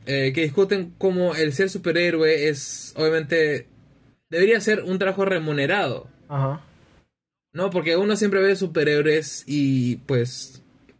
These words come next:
Speaker 1: Superman. Va, vamos a ver, Clark Kent. El huevón trabaja en un periódico pedorro, pero, pues, <laughs> tiene que salir de su oficina en X momentos, X cantidad de veces durante el día a ayudar a otras personas alrededor del mundo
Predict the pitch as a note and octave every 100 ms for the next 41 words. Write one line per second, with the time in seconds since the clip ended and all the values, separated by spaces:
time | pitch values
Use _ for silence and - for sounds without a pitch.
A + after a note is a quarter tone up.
0 | _ C3+ G#3 F#3+ D3 C3 A2 C3 - C#3+
1 | D3+ F#3 F3 C#3 F3 E3 C#3+ D3+ A#2 -
2 | - - - B2+ D#3+ E3+ A3+ B3 G#3+ G3+
3 | G#3 G#3 G#3 F#3 F3 F#3+ F#3+ F#3 D3 D3+
4 | D#3+ C3+ D3+ F#3+ - C#3 C3 - C3 B2+
5 | - E3+ F3+ F3 D3+ A#2+ - _ _ _
6 | - _ _ - - D3+ F3 G3 G3 G3
7 | - _ _ _ _ _ _ _ _ _
8 | _ _ D3 D3+ D#3 D3 D3 C3 - D#3+
9 | D3+ E3 F#3+ F#3+ E3+ E3 C#3+ C#3 C3 B2+
10 | D3+ E3+ F#3 F3+ E3+ - D#3 D#3 D#3+ D#3
11 | D#3 D#3 D#3+ F3+ F#3 E3+ D3 D#3 D#3 D3+
12 | D3+ C#3+ C3 C3 C#3 D3+ D3 C3+ C3+ C#3+
13 | D3+ D3 C#3 C#3 C#3 D3 D3+ C#3+ B2 B2+
14 | C#3+ F#3+ G#3+ B2